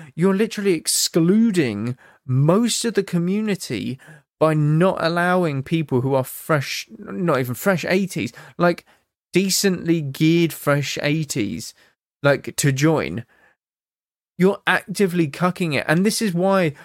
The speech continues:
Random Dungeon Finder was in the game. This is why, like,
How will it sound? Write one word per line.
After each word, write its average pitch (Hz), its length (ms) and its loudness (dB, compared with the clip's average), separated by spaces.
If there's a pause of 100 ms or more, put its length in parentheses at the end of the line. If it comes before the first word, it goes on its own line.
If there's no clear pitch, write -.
(120)
Random 180 400 2
Dungeon 196 400 0
Finder 135 280 0
was 120 160 -2
in 120 100 -2
the 117 180 -2
game. 113 180 -4 (320)
This 190 160 -2
is 202 80 -2
why, 175 260 2 (320)
like, 156 380 0